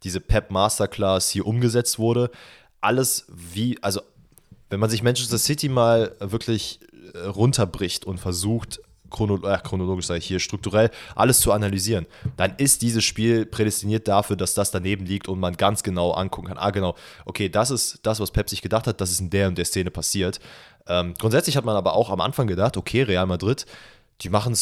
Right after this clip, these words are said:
souverän, die verteidigen, die sind sehr, sehr ruhig, die gucken sich das an, was Man City macht, die spielen so ein bisschen im Sechzehner rum. Aber je weiter das Spiel,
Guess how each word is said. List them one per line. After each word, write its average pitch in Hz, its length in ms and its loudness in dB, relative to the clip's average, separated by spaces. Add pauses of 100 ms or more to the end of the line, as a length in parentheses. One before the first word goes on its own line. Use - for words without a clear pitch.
souverän, 98 560 -2
die 113 80 -8
verteidigen, 120 680 2
die 92 100 -6
sind 85 160 -4
sehr, 80 140 -4
sehr 82 160 -4
ruhig, 120 280 2
die - 80 -12
gucken 98 240 -6
sich 85 140 -8
das - 160 -6
an, 127 200 2
was 139 140 2
Man 120 120 2
City 117 240 -2
macht, 107 240 -2
die - 60 -8
spielen 90 200 -6
so 87 80 -6
ein 80 40 -10
bisschen 85 220 -4
im 85 40 -6
Sechzehner 117 380 2
rum. 110 260 4 (600)
Aber 104 440 6
je 110 380 0
weiter 113 300 2
das 123 140 2
Spiel, 113 560 2